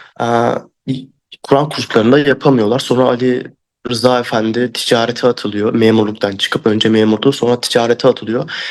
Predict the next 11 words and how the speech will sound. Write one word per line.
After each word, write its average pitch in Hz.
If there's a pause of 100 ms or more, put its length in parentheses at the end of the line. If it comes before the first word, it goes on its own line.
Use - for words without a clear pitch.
(140)
Ticarette 127
de, 131 (480)
e, 113
bölgedeki 120
çete 123
Rumları, 113 (540)
e, 120 (600)
Ali 113
Rıza 120
Efendi'ye 117
saldırıyorlar. 104